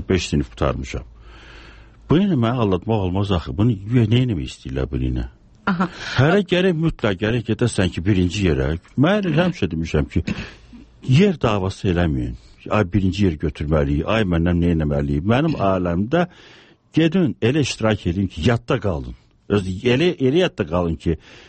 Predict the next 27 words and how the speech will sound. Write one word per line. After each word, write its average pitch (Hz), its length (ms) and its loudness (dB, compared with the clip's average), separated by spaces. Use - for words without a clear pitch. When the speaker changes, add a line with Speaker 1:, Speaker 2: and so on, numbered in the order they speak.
Speaker 1:
qoy 196 320 4
neçə 147 380 0
illərdən 117 420 0
sonra 110 240 -2
da 87 80 -6
düşünlər 110 480 0
ki, 87 160 2
bax, 101 240 2
Azərbaycan 104 560 0
gəlmişdi, 98 560 -2
bax, 92 160 0
belə 107 240 0
ki, - 160 -12
gözəl, 92 400 0
məsələn, 90 340 0
çıxış - 320 -4
elədilər, 80 380 0
belə 90 180 2
filan 92 300 -2
bir 82 100 -4
şey. 120 140 -2
Yəni 117 140 -2
ki, 151 120 -2
Azərbaycandan 120 1000 0
Azərbaycanlı 120 640 0
iyi 117 180 0
gəlirdi. 65 460 -4